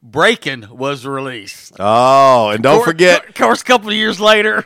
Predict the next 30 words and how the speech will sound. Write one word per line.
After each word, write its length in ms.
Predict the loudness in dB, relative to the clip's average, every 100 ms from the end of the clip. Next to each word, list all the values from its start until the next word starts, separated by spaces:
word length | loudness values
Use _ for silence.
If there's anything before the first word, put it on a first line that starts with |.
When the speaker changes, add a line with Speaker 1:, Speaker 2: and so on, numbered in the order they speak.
| _
Speaker 2:
Breakin' 460 | 0 0 0 -4
two, 260 | -2 0 2
Electric 460 | 2 0 0 -4 -4 0
Boogaloo. 680 | 2 2 2 4 4 0 -2 -8 -8
Speaker 1:
<laughs> 200 | -16 -16 -12 -6 -6 -6 -12 -20 -20 -10
Uh, 220 | -2 0 2
on 180 | 2 0
this 120 | -2
day, 160 | -4 -2
nineteen 440 | -2 -2 -4 -4
eighty-six, 600 | -2 -4 -4 -6 -8 -6
You've 260 | -8 -8 -4
Been 240 | -2 -2
Here. 400 | -4 -4 -4 -6 -10 _ _
And 360 | -4 -4 -6
Memphis, 560 | -8 -8 -4 -4 -4 -6
you 400 | -10 -6 -6 -4
really 340 | -4 -2 -4
screwed 640 | -8 -14 -8 -6 -4 -6 -8
this 300 | -10 -10 -12
thing 340 | -12 -10 -8
up. 280 | -8 -10 _ _
Speaker 2:
Oh, 100 | -6
boy. 220 | -4 -8 -10 _
Speaker 1:
It 140 | -2
was 140 | -2 -2
announced 400 | -2 -2 -2 -6
that 160 | -12 -12
Cleveland, 440 | -10 -8 -8 -6
Ohio 760 | -4 -4 -4 -4 -4 -8 -12